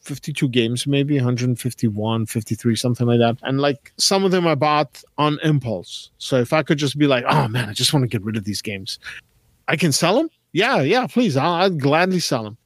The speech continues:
So you know, I'm curious, wh-, how is that gonna play out? I mean, that's gonna be in Europe, but is it gonna make its way to the U S? Is it gonna be just simpler for Steam to just permit this across the board,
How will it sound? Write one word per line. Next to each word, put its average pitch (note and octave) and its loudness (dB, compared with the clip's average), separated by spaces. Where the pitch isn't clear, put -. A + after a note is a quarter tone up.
So C#3+ 0
you D3+ 2
know, C#3 2
I'm D#3+ 2
curious, A3 0
wh-, B2+ -4
how C3 2
is C#3 2
that D#3 4
gonna D#3 2
play D#3+ 2
out? D3+ -2
I B2 -4
mean, B2 -2
that's C3+ -2
gonna E3 2
be C#3 0
in A#2+ 0
Europe, C3 2
but B2 0
is C3 2
it C3 2
gonna C3+ 4
make C3 2
its - -2
way C3 4
to - -12
the B2 2
U C#3 2
S? A#2+ -2
Is B2+ 2
it B2 -2
gonna D3 2
be D3 4
just C#3+ 2
simpler E3 0
for A#2+ -8
Steam D3+ 0
to C3+ -6
just A#2+ -6
permit C3+ 0
this - -4
across C3 0
the A#2+ 0
board, D3 2